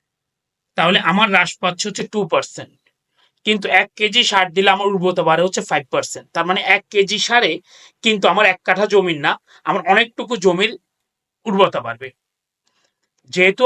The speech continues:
আমার জমির উর্বরতা করতেছে টু পার্সেন্ট কমতেছে, তার মানে ফাইভ এর বেলায় আমরা যদি টু কে ফাইভ দিয়ে ভাগ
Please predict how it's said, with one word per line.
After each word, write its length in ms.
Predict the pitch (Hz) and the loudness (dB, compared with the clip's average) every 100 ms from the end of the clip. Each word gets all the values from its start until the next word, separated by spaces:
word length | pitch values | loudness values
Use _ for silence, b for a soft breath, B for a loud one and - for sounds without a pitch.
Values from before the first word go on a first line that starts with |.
| 190 | 2
আমার 160 | 190 196 | 2 0
জমির 360 | 202 214 226 262 | 2 2 2 -2
উর্বরতা 260 | 226 208 202 | 2 0 0
করতেছে 280 | 208 - - - | -6 -14 -16 -2
টু 100 | 285 285 | 0 2
পার্সেন্ট 360 | 175 - 240 - | 0 0 -6 -2
কমতেছে, 500 | 285 285 247 - 160 - _ _ b b b _ | 0 0 -2 -4 -6 -14 _ _ b b b _
তার 140 | 185 170 | -2 2
মানে 160 | 190 247 302 _ _ _ _ 185 | 2 2 0 _ _ _ _ 0
ফাইভ 220 | 175 202 254 | 2 2 2
এর 80 | 262 | 4
বেলায় 300 | 226 156 156 | 2 2 0
আমরা 120 | 156 185 | -2 -4
যদি 120 | 202 226 | -6 -8
টু 60 | 196 185 | -8 -4
কে 100 | 220 | -2
ফাইভ 140 | 180 156 | -2 0
দিয়ে 260 | 190 202 | 0 0
ভাগ 100 | 175 | -2